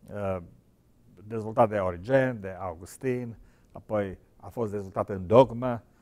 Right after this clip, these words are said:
dogma fiind, uh, prin definiție, o părere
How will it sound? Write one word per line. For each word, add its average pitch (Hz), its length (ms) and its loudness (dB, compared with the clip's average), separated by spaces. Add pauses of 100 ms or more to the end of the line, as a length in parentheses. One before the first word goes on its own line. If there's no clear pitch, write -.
(220)
dogma 117 440 2
fiind, 107 400 -8
uh, 95 140 -8 (140)
prin 113 180 -6
definiție, 98 720 -8
o 120 140 2
părere 82 640 10